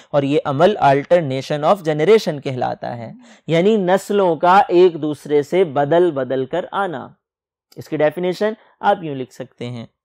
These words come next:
"The phenomena in which two generations alternate with each other during life cycle is known as alternation of generation।" ये टॉपिक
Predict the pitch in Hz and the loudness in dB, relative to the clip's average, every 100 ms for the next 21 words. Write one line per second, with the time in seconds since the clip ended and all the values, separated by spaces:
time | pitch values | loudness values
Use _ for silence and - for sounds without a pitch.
0 | _ _ _ _ - 143 147 165 180 208 | _ _ _ _ 2 2 4 2 4 4
1 | 214 220 220 214 _ 151 147 147 - 185 | 6 6 4 2 _ -8 -4 -4 0 0
2 | 220 175 151 139 175 202 220 226 214 - | 2 2 2 4 6 6 4 2 0 2
3 | 143 139 143 147 180 208 214 185 165 139 | 2 2 -2 0 2 4 2 0 -2 -2
4 | 185 214 240 - 160 156 165 180 180 - | -4 0 0 2 2 4 6 6 6 2
5 | _ 135 156 175 233 214 156 147 - 143 | _ 0 4 6 6 6 4 4 2 0
6 | 139 - 170 190 104 _ _ _ _ _ | 0 0 2 2 0 _ _ _ _ _
7 | - 175 208 160 135 127 135 156 170 180 | -4 0 0 -2 -8 -6 -2 0 0 -2
8 | 170 - 120 120 160 208 - 123 123 127 | -8 -12 -8 -4 -2 -4 -6 -6 -6 -6
9 | 170 185 135 120 120 156 165 - 143 - | -4 -4 -8 -12 -12 -14 -12 -8 -8 -6
10 | 208 220 208 160 - 120 120 _ _ _ | -8 -6 -4 -6 -8 -18 -18 _ _ _
11 | _ _ _ _ _ _ _ _ _ 123 | _ _ _ _ _ _ _ _ _ -8
12 | 139 156 - 247 | 0 0 0 -4